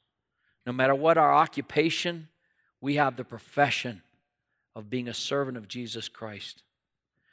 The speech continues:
That we have a new perspective on trials, and that is the opportunity to win glory.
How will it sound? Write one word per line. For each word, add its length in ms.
That 180
we 100
have 140
a 60
new 180
perspective 960
on 200
trials, 720
and 120
that 200
is 140
the 140
opportunity 640
to 80
win 260
glory. 540